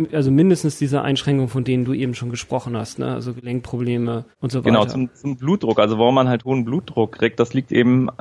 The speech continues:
Speaker 2: das hat eben mit dieser, ich meine, Arterienverkalkung, ich glaub, Verkalkung ist so ein bisschen umgangssprachlich, das ist ja nicht
Speaker 1: Mhm.
Speaker 2: nur Kalk, sondern das ist ein ganzer Komplex von organischen und mineralischen Ablagerungen, die man halt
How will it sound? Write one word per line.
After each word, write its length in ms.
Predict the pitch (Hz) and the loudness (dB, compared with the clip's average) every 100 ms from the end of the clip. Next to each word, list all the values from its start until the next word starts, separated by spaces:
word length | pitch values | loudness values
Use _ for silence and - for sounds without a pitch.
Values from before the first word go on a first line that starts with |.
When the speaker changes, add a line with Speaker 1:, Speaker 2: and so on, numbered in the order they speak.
| - 110 | -6 -2
Speaker 2:
das 140 | 113 | 2
hat 100 | 127 | 4
eben 140 | 117 | 6
mit 120 | 117 110 | 4 2
dieser, 360 | 110 107 - | 2 2 2
ich 80 | - | 0
meine, 240 | 107 104 - - | 2 2 -2 -8
Arterienverkalkung, 960 | 98 - 120 120 120 110 - 107 120 120 | -8 0 4 4 2 -4 2 0 2 -2
ich 80 | |
glaub, 160 | 113 - | -4 -4
Verkalkung 520 | 113 - 110 120 120 | -6 -2 0 0 -2
ist 120 | 104 | -6
so 40 | 113 | -8
ein 40 | |
bisschen 180 | 104 - | -8 -6
umgangssprachlich, 720 | 104 123 135 - - 113 113 | -4 -2 -2 -2 0 0 -2
das 100 | 104 | -4
ist 100 | 107 | -2
ja 40 | 139 | -2
nicht 160 | 120 | -2
Speaker 1:
Mhm. 520 | 117 127 - - 110 | -6 -10 -16 -4 0
Speaker 2:
nur 240 | 113 120 113 | 2 4 2
Kalk, 360 | - 107 120 | 2 2 4
sondern 140 | 120 110 | 2 0
das 100 | 107 | 0
ist 140 | 107 | -6
ein 40 | 104 | 0
ganzer 280 | 107 113 | 0 0
Komplex 520 | 113 104 - 110 - _ | -6 -8 -2 -2 -2 _
von 560 | 107 104 101 101 98 98 _ _ _ - | -2 -2 0 -2 -4 -6 _ _ _ -8
organischen 540 | 101 101 113 113 113 | 0 2 2 0 -4
und 60 | 107 | -2
mineralischen 560 | 104 92 98 110 113 | 2 4 4 2 0
Ablagerungen, 540 | - 92 92 90 87 87 | -6 0 2 2 -2 -6
die 60 | |
man 160 | 90 87 | -8 -6
halt 140 | 82 | -6